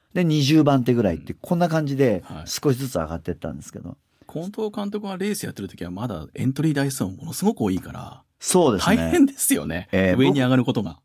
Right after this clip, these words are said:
Speaker 1: 僕、僕エフスリーやってた時に六十台ぐらいいましたから。
Speaker 2: 六十台？
Speaker 1: はい。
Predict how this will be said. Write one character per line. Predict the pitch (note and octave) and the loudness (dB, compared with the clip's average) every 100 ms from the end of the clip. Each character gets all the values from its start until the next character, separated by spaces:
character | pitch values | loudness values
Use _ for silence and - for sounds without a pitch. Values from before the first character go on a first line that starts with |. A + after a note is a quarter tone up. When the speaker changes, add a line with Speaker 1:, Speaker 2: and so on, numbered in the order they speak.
| - | -2
Speaker 1:
僕、 | F#3 E3 | 2 2
僕 | - | 2
エ | C#3 | 2
フ | C#3 - | 2 -4
ス | - A3 | 2 6
リ | A3 | 8
ー | |
や | E3+ | 6
っ | |
て | - | 4
た | F2+ | -2
時 | E2+ | -2
に | F2 | 0
六 | E2+ G2+ G2 | 2 2 4
十 | C3 D3 | 4 6
台 | C#3 C3+ | 6 6
ぐ | A#2+ - G#2 | 4 2 0
ら | F2+ | 0
い | |
い | |
ま | D2+ | 0
し | G2+ | 0
た | |
か | C3 | 0
ら。 | E3+ | 0
Speaker 2:
六 | - D4 | -2 -2
十 | B3 A#3 G#3+ B2 | -2 0 0 0
台？ | E2 G2 | -2 0
Speaker 1:
は | |
い。 | E2+ | 0